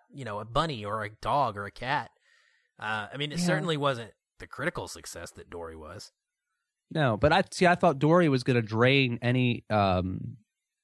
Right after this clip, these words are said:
Speaker 3: excitement you would have for that, because it's a similar. Dory is talking animals and it's Pixar, and this is talking animals and it's not Pixar. So I thought, well, this is gonna flop.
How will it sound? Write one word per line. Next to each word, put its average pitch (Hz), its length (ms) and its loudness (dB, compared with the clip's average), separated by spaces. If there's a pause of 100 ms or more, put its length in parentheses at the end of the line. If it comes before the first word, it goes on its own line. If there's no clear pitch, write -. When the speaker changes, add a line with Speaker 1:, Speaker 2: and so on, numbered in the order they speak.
(120)
Speaker 3:
excitement 127 720 2
you 107 100 0
would 104 120 2
have 175 200 4
for 104 120 2
that, 92 160 2
because 107 260 -2
it's 104 160 -6
a 104 40 -2
similar. 107 680 2 (680)
Dory 135 400 8
is 120 140 2
talking 120 400 2
animals 107 500 -2
and 104 120 -2
it's 98 100 -8
Pixar, 98 580 2
and 98 160 -4
this 139 200 2
is 107 60 -4
talking 101 360 2
animals 101 340 0
and 101 80 2
it's 101 140 -4
not - 220 2
Pixar. 87 440 -4
So - 120 2
I 117 80 6
thought, 117 240 4
well, 113 80 4
this 147 160 4
is 120 80 0
gonna 107 180 -2
flop. - 400 -2